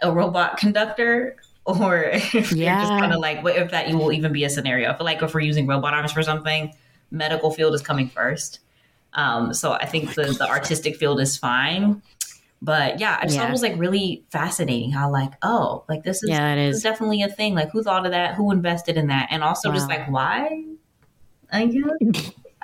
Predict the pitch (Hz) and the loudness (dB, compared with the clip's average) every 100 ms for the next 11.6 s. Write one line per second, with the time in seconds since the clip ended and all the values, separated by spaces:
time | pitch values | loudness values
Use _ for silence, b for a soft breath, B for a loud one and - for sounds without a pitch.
0 | - 226 277 294 294 302 302 311 - 180 | -4 0 2 0 2 2 2 -2 -2 0
1 | 156 139 143 139 139 135 - 131 127 123 | 2 0 2 2 0 -2 -2 0 0 -2
2 | 131 147 143 - 143 127 135 123 139 131 | 0 0 0 0 0 0 -2 -2 -2 -2
3 | 131 233 220 240 240 196 165 156 190 226 | 0 0 2 2 2 2 0 -2 0 2
4 | 208 165 165 170 196 214 208 190 196 185 | 2 2 0 0 0 2 4 4 2 0
5 | 160 151 151 156 170 175 175 156 139 139 | 0 2 4 4 2 2 2 2 2 0
6 | 135 127 - - 262 269 202 196 175 175 | 0 -2 -2 -2 0 2 0 0 0 2
7 | 151 151 147 151 - 147 143 143 151 160 | 2 2 0 0 0 0 0 0 0 0
8 | 151 151 196 214 226 190 190 180 170 170 | 0 0 -2 -2 0 0 0 2 4 2
9 | 156 147 151 143 143 135 131 123 127 123 | 0 -2 0 2 2 0 -2 -4 -4 -4
10 | - 80 - - - - 151 135 139 135 | -4 -4 -2 -2 -4 -4 -4 -2 -2 -2
11 | 135 135 123 67 - | -2 -4 -2 -2 -6